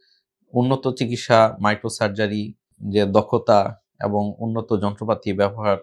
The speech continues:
করে রোগীদেরকে ভালো করা সম্ভব। আমরা অনেক সময় দেখি যে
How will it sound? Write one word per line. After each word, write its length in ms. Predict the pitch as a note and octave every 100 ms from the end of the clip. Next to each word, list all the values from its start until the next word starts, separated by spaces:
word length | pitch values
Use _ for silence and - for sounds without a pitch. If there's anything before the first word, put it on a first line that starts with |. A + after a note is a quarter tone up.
| -
করে 200 | F#2 G#2 D#3 _ _ _ _ _ _ _
রোগীদেরকে 520 | G2+ G2+ F#2+ G2+ - A#2+
ভালো 340 | G2+ F#2+ G2+ F#2+ - _ _ _ _ _
করা 140 | G#2 G2
সম্ভব। 380 | - F#2+ F2 - _ _ _ _ _
আমরা 200 | G#2+ A#2+
অনেক 200 | B2+ C3
সময় 260 | - B2 A#2+
দেখি 260 | A2 G#2+ A2+
যে 140 | G#2+